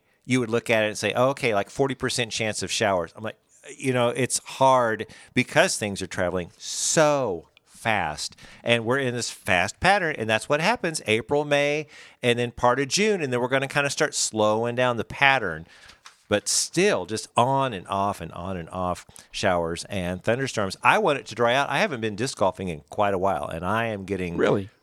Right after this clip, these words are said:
Speaker 1: Well, it, because all the courses are juicy. They need to, like, I mean, Iserman is notorious for being, you know, juice out there, and you can't play it. Uh, Sunset, which is Alexander Park, it's another course we play.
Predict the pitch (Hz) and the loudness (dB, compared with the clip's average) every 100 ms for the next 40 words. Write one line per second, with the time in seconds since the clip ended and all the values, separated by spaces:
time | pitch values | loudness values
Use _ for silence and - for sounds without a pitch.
0 | _ _ - 117 147 165 131 _ 127 139 | _ _ -2 2 2 0 -6 _ -12 -10
1 | - 127 95 104 117 147 160 180 190 180 | -2 -2 0 0 2 2 2 0 -2 0
2 | 180 302 - 254 123 - - 143 185 202 | 0 2 2 0 -2 -4 -2 0 0 -2
3 | 175 170 _ - - _ - 147 139 131 | 0 0 _ -20 -20 _ -6 -4 -4 -6
4 | _ _ 123 170 - 214 214 226 233 143 | _ _ 4 4 0 0 0 0 -4 0
5 | 143 127 - _ 143 131 - - 196 175 | 0 0 -6 _ -2 -2 -4 2 2 4
6 | 101 95 113 110 120 113 110 - 113 104 | 0 -2 -4 0 0 0 -6 -8 -4 -4
7 | 98 92 131 131 90 - - 117 98 - | -2 2 2 0 0 -2 -2 -2 -2 -2
8 | 92 92 98 95 117 - 107 - - 76 | -2 -2 -6 -6 -8 -4 -6 -6 -10 -8
9 | - - - - _ _ _ 98 92 90 | -10 -14 -18 -20 _ _ _ -4 -2 -2
10 | - 151 165 - 160 190 147 - 123 120 | 2 2 2 4 4 4 -2 0 2 4
11 | 123 127 117 107 - 104 113 143 95 107 | 2 0 0 0 0 2 2 0 -4 -2
12 | 104 110 - 120 113 117 - 117 120 | 0 0 2 2 2 -6 0 2 2